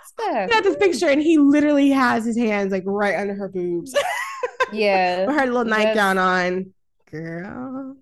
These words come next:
Speaker 2: girl.
Speaker 1: Mm-hmm.
Speaker 2: Y'all mean
Speaker 1: And
Speaker 2: mamas and grandmamas and papas are nasty. <laughs>
Speaker 1: Ooh.
Speaker 2: Absolutely nasty. Okay, we've been talking for a, quite a long time, so let's get into the movie.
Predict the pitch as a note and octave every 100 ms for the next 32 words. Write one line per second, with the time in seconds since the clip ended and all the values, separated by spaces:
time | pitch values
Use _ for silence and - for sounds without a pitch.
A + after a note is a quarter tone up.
0 | _ _ _ - G#2 F3 G3 A3+ D4 G4
1 | G4+ G#4 A4+ _ _ _ - E3 G3+ A3
2 | A3 G3+ G3+ F#3+ F#3 F3+ E3 G#3 G#3 F#3+
3 | F#3+ F#3+ F#3+ F#3 F3 E3 D#3+ E3+ - F#3
4 | F#3 F#3 F#3 D#3+ C3+ E3 E3 G#3 B3 A#3+
5 | - - B5+ - A4 G#4+ A4+ G4 A#3+ E4
6 | A#4 B4+ C#5 D5 D5+ F#4 - C5 A#4 B3
7 | G3 G#3+ A#3+ B3+ B3+ C4 B3+ C#4+ C#4+ D4
8 | D#4+ E4+ C4+ B3+ C4 - _ _ - D#4
9 | C4+ E3+ G#3 A#3 C#4+ C4+ A3 A3+ F#3 -
10 | F#3+ F#3 - D4 B3+ A3+ A#3 A3 F#3+ F#3+
11 | G#3 A#3 A#3 A3+ G#3+ G3+ F#3+ E3+ E3+ F3
12 | F3+ F#3